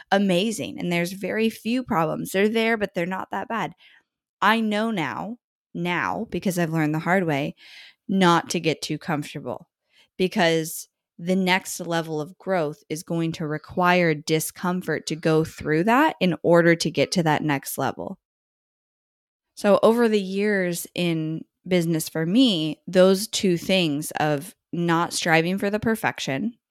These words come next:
and not thinking that, again, like, I knew there was no such thing as a perfect business for,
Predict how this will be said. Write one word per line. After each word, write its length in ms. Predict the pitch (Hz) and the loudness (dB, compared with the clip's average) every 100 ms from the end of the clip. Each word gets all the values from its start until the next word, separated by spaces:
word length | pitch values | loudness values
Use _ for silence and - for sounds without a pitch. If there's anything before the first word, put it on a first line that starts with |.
| - | -2
and 100 | 180 | 2
not 240 | 170 143 | 2 2
thinking 520 | - 170 165 170 165 165 | 0 0 0 0 0 2
that, 300 | 147 - - _ _ _ - - | 0 0 -6 _ _ _ -10 -4
again, 320 | 180 202 170 | 4 4 6
like, 160 | 156 - | 2 2
I 160 | 226 233 | 4 6
knew 280 | 196 185 | 4 2
there 160 | 202 190 | 4 4
was 160 | 180 170 | 2 0
no 100 | 170 | -2
such 280 | 185 - | -2 -2
thing 180 | 180 170 | -2 -2
as 100 | 165 | -2
a 60 | 160 | -2
perfect 360 | 156 160 151 | -2 -4 -4
business 380 | 147 147 151 156 | -2 -2 -2 -4
for, 240 | - 151 | -2 -4